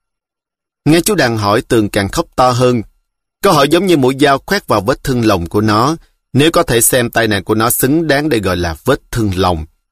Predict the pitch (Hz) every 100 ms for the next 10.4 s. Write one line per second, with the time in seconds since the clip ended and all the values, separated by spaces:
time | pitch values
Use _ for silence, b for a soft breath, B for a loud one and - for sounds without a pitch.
0 | _ _ _ - 151 151 220 185 135 147
1 | - 190 - - 214 _ - 123 117 -
2 | 196 - - 131 127 127 - 127 131 165
3 | 123 87 98 92 123 - 87 82 87 -
4 | 113 120 185 - _ _ _ _ _ _
5 | _ _ _ - 208 143 120 117 113 104
6 | 123 127 147 127 131 139 123 117 110 -
7 | 110 107 117 123 - 113 107 107 104 90
8 | _ _ - 120 123 143 135 131 104 127
9 | 156 - 110 - - 98 107 110 98 92
10 | 92 92 104 151